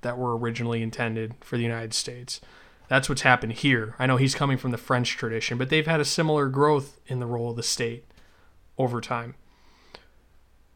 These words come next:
And so for somebody else to, especially a global body, I mean, if that's who's determining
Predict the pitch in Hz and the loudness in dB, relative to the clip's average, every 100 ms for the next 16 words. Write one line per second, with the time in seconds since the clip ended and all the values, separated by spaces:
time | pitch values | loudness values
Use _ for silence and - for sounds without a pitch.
0 | _ _ _ _ _ 143 135 143 135 131 | _ _ _ _ _ -2 2 2 2 0
1 | - 160 143 139 143 135 - - 127 120 | 4 4 4 4 4 2 0 -2 0 0
2 | 127 131 - 220 214 - 139 131 139 147 | -2 -4 2 4 4 4 2 2 2 6
3 | 160 143 127 123 123 127 120 117 117 123 | 6 6 0 6 8 8 6 2 0 0
4 | 120 143 147 - 175 131 127 - 139 135 | 2 4 4 4 -2 0 -2 0 2 4
5 | 123 113 113 | 4 0 -4